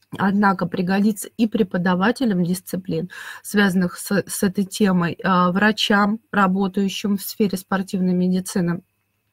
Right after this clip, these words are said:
и всем заинтересованным данной проблематикой. Давно мы не выпускали книги по медицине,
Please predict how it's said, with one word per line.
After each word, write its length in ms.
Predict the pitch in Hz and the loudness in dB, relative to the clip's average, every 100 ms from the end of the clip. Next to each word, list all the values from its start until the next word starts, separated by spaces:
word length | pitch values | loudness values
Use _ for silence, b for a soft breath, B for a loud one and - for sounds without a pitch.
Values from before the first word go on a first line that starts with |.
| _ - | _ -8
и 80 | 180 | -8
всем 320 | - 240 233 | 0 2 2
заинтересованным 880 | 190 180 185 185 - 247 233 180 170 | 2 0 -2 -4 0 0 2 0 0
данной 300 | 180 202 190 | 0 0 0
проблематикой. 800 | 190 180 190 170 143 - - - - b b b b b b | -2 0 0 -2 -4 -12 -16 -18 -18 b b b b b b
Давно 380 | 185 214 233 226 | 2 4 6 6
мы 140 | 185 185 | 4 4
не 100 | 185 | 2
выпускали 480 | 180 - - 185 | -2 -6 -2 -2
книги 320 | 185 196 180 175 | 0 0 0 -2
по 120 | 175 | -2
медицине, 760 | 175 180 185 - 247 277 240 | -2 0 -4 -4 -2 0 -2